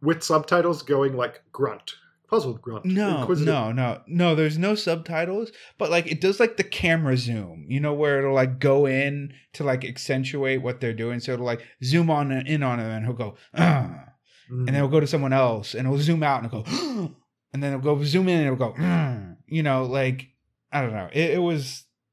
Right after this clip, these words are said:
Speaker 2: it's not good. Like, that part is not good, but I'm having a lot of fun with the actual gameplay,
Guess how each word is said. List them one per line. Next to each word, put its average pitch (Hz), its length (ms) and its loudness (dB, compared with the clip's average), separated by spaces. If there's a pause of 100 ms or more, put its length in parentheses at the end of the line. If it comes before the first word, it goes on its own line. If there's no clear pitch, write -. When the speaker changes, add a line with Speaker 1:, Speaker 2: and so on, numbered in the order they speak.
(240)
Speaker 2:
it's 208 220 0
not 180 340 0
good. 127 600 2
Like, 123 260 -2
that 135 240 2
part 165 200 0
is 147 100 -6
not 113 220 -4
good, 120 260 -2
but 127 100 -2
I'm 131 120 -2
having 202 220 -2
a 175 60 -2
lot 139 160 4
of 131 120 -4
fun 120 240 -4
with 113 100 -6
the 107 140 -6
actual 101 460 -6
gameplay, 107 720 -6